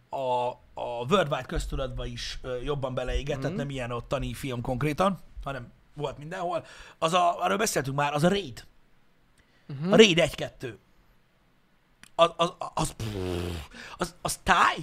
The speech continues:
Speaker 1: Az a film? Nem is tudom, hogy, hogy, hogy, hogy,
Speaker 2: Mhm.
Speaker 1: hogy az, ez, azért ezt hozom fel példaképpen, mert ezt talán többen ismeritek, de az, az valami kibaszott jó mind a kettő.
Speaker 2: Na.
Speaker 1: Ugye szereted az ilyen, ilyen martial arts filmeket,
Speaker 2: Mhm.
Speaker 1: de így jobban bejön a,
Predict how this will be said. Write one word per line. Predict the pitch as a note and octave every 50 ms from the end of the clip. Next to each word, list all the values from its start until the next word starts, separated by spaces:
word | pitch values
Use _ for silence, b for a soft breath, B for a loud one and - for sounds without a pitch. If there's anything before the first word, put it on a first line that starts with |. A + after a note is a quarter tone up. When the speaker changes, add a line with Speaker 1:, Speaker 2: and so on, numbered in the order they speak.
| A#2+ - - -
Speaker 1:
Az | - G3 A#3
a | A3
film? | - - F#3 D#3+ D3
Nem | - A3+
is | F#3+ -
tudom, | - G#3 E3+ D#3
hogy, | D#3 D#3 C#3+ - - - F3 E3+ - E3 E3 E3+ E3+ - - - E3
hogy, | E3 E3+ E3 C#3+ - - B B B B B B
hogy, | - D#3 D#3 D3 C#3+
hogy, | - D#3 D#3+ D#3
Speaker 2:
Mhm. | C#3+ D3+ - - - -
Speaker 1:
hogy | D3+ D#3 D3+ D3+ D#3 -
az, | - E3+ F3 G3 - - - -
ez, | F#3 F#3+ G3+ -
azért | F#3 F#3+ G3+ F#3
ezt | E3+ -
hozom | F#3+ E3+ E3+ D3+
fel | E3+ E3
példaképpen, | D#3+ E3+ D#3+ D#3 D3+ D#3+ D3+
mert | E3 E3 D3+
ezt | -
talán | - F3 D#3+ C#3
többen | - E3 D3 D3 C3+
ismeritek, | C#3 B2+ - - C#3+ C3+ C3+ A#2 D#3+ F3 - - B B B B B B B B B B
de | - -
az, | - F3+ -
az | - F3
valami | F#3 G3+ G3+ G3
kibaszott | - - B3+ F3 C3 B2+ - - B2 -
jó | C#3
mind | C3 C3 A#2 A#2
a |
kettő. | G#2+ A#2+ A2+ - - - - - - _ _ -
Speaker 2:
Na. | - F3+ F3 D3+
Speaker 1:
Ugye | B2 F3+ F#3+
szereted | E3 - B3+ C4 C4 - - G#3 E3+
az | E3 D#3 D3 D3 C#3+ C3+
ilyen, | E3 D#3+ D3 D3 D3 C#3+ - - - -
ilyen | - D3 C#3+
martial | D3 D#3 D#3+ D#3+ B2 C#3+ D3
arts | C3+ C3 B2+ B2 - -
filmeket, | - D3+ C3+ C3 C#3 B2+ A#2+ E3 F#3 F3
Speaker 2:
Mhm. | - E3+ F3 G3+ A3+ A#3+ -
Speaker 1:
de | D3 D3
így | D#3 E3 E3 D3 C#3+
jobban | F#3+ F#3+ F3 E3+ E3 D3 C3+
bejön | D#3+ D3+ D3 D3 C#3
a, | C#3+ C3 B2 B2 A#2+ B2